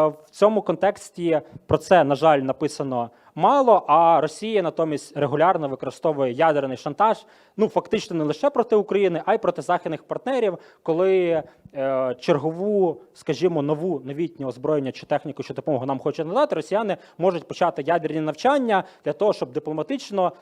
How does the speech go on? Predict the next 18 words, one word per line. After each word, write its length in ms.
ну, 100
і 60
фактично 460
де-факто 440
військово 460
показати: 640
«От, 180
дивіться, 300
ми 120
рішучі». 540
Е, 460
частина 360
суспільства, 640
партнерів 580
буде 200
через 280
це 100
перейматися. 760